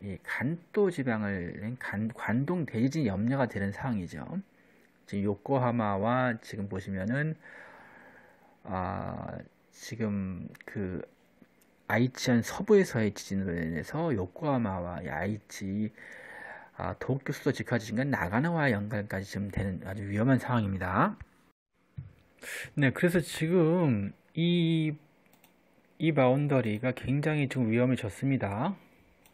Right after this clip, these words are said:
이쪽에 우선 먼저, 아, 이 바운더리, 여기가 지금 후쿠시마 나미에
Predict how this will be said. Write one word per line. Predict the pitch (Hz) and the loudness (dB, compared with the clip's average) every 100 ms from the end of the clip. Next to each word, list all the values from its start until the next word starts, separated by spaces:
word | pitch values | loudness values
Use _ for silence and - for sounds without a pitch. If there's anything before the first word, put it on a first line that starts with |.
| _ - | _ -10
이쪽에 | 120 107 - 110 104 | -6 -6 -6 -6 -4
우선 | 110 127 139 | -2 0 2
먼저, | 98 104 110 117 151 160 - - - - - _ _ _ _ _ _ - | 4 4 2 0 -2 -2 -6 -14 -20 -20 -20 _ _ _ _ _ _ -12
아, | 117 110 107 92 | -6 -4 -4 0
이 | 131 156 | 4 8
바운더리, | 139 117 110 98 85 85 - 110 | 8 8 6 4 4 0 -2 0
여기가 | 110 104 110 123 156 | 0 0 0 2 0
지금 | 147 131 | 0 -4
후쿠시마 | - 147 139 120 | -6 -4 0 2
나미에 | 110 92 117 196 175 | 2 2 4 4 6